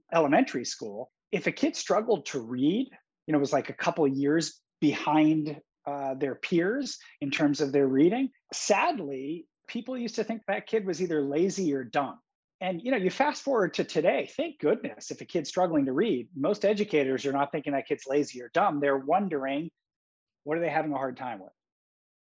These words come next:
Could this be a learning disability? They're having a hard time decoding words. And they realize that that has nothing to do with the kid's intelligence. Some brilliant people, some of the most brilliant,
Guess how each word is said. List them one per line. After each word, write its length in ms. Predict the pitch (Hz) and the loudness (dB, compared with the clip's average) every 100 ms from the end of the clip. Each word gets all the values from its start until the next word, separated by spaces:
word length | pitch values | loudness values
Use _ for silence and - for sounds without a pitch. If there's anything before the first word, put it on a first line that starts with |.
| _ | _
Could 160 | - 156 | 0 2
this 160 | 135 - | 2 2
be 140 | 131 | 2
a 60 | 131 | 6
learning 280 | 143 185 220 | 6 6 0
disability? 500 | 254 247 302 262 123 | -4 -2 -2 0 -2
They're 120 | 120 | -2
having 200 | 151 151 | 0 0
a 40 | |
hard 220 | 143 160 | 2 2
time 240 | 160 165 147 | 2 0 0
decoding 460 | 160 147 175 165 147 | 0 2 2 2 2
words. 360 | 170 277 277 - | 2 0 -8 0
And 180 | 226 285 | 4 4
they 120 | 247 | 2
realize 400 | 254 285 247 - | 2 2 2 2
that 180 | 202 208 | -2 2
that 140 | 208 | 0
has 180 | 220 185 | 0 -2
nothing 220 | 214 233 | -4 -4
to 60 | 196 | 0
do 80 | 214 | 0
with 80 | |
the 60 | 170 | 2
kid's 200 | 220 170 | -2 -2
intelligence. 480 | 170 208 262 156 - _ _ | -2 -2 -2 -6 -10 _ _
Some 160 | 185 165 | -2 -2
brilliant 760 | 143 147 185 269 208 214 208 | 0 4 4 4 2 -4 -8
people, 280 | - 294 - | -8 -8 -8
some 140 | - 294 | -14 -8
of 20 | |
the 60 | |
most 180 | 175 - | -8 -4
brilliant, 340 | 202 226 220 | 0 4 2